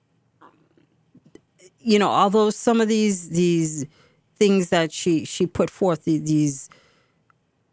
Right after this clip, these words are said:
as, like, I guess her overall vision, if you can even refer to it as that, for, uh, the particular, um, Senate district that she now represents, she,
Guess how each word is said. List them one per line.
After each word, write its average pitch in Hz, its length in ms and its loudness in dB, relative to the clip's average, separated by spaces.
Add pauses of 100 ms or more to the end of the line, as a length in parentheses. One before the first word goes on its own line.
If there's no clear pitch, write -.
(880)
as, 175 480 0
like, 160 280 0
I 175 80 0
guess 170 240 -2
her - 180 -2
overall 160 480 2
vision, 147 480 0
if 160 240 -2
you 151 160 0
can 156 160 0
even 143 340 0
refer 156 360 -2
to 160 160 -2
it 139 100 0
as 143 120 -2
that, 139 280 2 (300)
for, 127 720 0 (180)
uh, 139 240 0
the 143 120 -2
particular, 147 880 -2
um, 120 500 -4 (720)
Senate 165 380 0
district 143 460 -2 (460)
that 143 160 2
she - 140 0
now 143 180 2
represents, 151 680 0 (800)
she, - 380 -4